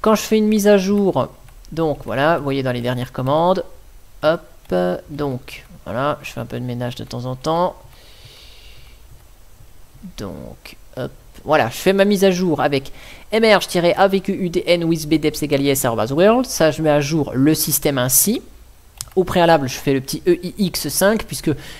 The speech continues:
j'ai installé E I X. Donc ça permet, euh, de faire un immerge tiret tiret cinq pour synchroniser les,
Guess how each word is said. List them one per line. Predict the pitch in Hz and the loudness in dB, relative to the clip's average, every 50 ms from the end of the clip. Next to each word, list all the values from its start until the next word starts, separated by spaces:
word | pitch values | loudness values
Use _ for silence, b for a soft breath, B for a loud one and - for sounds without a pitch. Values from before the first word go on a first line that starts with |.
| B B | B B
j'ai | - 131 135 147 | -6 -2 0 0
installé | 143 143 139 - - - 139 147 147 - - | 2 2 0 0 0 0 0 0 0 -2 -2
E | 143 131 139 | -4 -4 -4
I | 143 139 | -6 -6
X. | 147 160 185 202 - - - B B B B B B B | -4 -4 -4 -4 -4 -6 -6 B B B B B B B
Donc | 147 139 | -6 -2
ça | - 151 131 | 0 0 0
permet, | - 139 120 123 139 147 160 170 - | 0 0 -2 0 2 2 2 0 0
euh, | 139 139 135 135 135 135 | 0 0 0 0 0 -2
de | 135 143 147 147 147 143 143 143 139 135 131 127 | -2 -2 0 0 2 2 2 2 2 0 -2 -2
faire | - - 160 156 | 0 0 0 2
un | 143 135 131 135 147 | 2 0 0 0 0
immerge | 160 160 160 156 151 147 143 135 135 - 123 113 - | 0 2 2 2 2 2 0 0 -2 -6 -8 -6 -4
tiret | - 135 127 | -4 -4 -4
tiret | 127 - 117 120 | -2 -2 -2 0
cinq | 127 - - 185 180 196 220 233 226 - B B B B B B B - - - - | 2 2 4 6 6 6 6 4 2 -4 B B B B B B B -20 -20 -18 -12
pour | - 160 147 139 | -10 -8 -8 -4
synchroniser | - - 160 - - 156 156 151 143 147 147 143 | -4 -4 -4 -2 0 0 0 0 0 0 0 0
les, | 147 143 135 135 135 131 131 131 131 | 0 0 0 0 0 0 -2 -2 -2